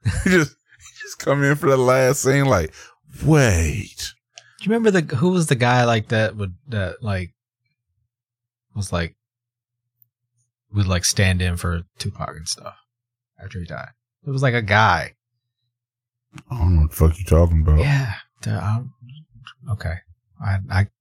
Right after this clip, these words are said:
Speaker 2: my memory's too fuzzy to try to remember all this, but there was a guy.
Speaker 1: Have you been drinking too?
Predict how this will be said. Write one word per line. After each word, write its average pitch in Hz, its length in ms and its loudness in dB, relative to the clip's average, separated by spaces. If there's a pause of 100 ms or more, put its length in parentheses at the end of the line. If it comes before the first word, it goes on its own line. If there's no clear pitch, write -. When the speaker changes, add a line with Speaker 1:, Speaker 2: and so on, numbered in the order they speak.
(120)
Speaker 2:
my 101 160 2
memory's 104 320 4
too 104 140 -2
fuzzy 92 320 0
to 98 120 -8
try 95 200 0
to 87 240 -2
remember 92 320 0
all 92 180 -6
this, 87 160 -8
but - 140 -12
there 113 100 -2
was 107 140 0
a 98 60 -2
guy. 92 600 2 (260)
Speaker 1:
Have 92 120 -2
you 120 80 4
been 135 140 4
drinking 139 340 4
too? - 80 -6